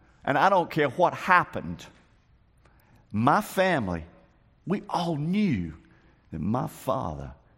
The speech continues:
could take care of it and would take care of it. I don't care what happened.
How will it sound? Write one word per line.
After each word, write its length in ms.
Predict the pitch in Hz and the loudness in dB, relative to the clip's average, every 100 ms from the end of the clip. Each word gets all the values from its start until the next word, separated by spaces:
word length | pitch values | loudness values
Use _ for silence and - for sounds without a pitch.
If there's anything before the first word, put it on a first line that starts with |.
| _ _ - | _ _ -8
could 180 | 95 - | -8 -6
take 200 | 92 - | -8 -6
care 240 | 85 78 | -8 -8
of 160 | 71 - | -10 -16
it 180 | - - _ _ _ _ _ _ - | -20 -20 _ _ _ _ _ _ -4
and 240 | 123 123 | -2 -2
would 220 | 170 202 - | -2 -4 -2
take 240 | 95 - | -4 -4
care 200 | 92 73 | -8 -8
of 160 | 60 - | -10 -18
it. 140 | - _ | -20 _
I 80 | - | 0
don't 160 | 269 233 | 0 2
care 160 | 247 | 2
what 160 | 247 254 | 2 4
happened. 380 | 175 110 - | 2 0 -6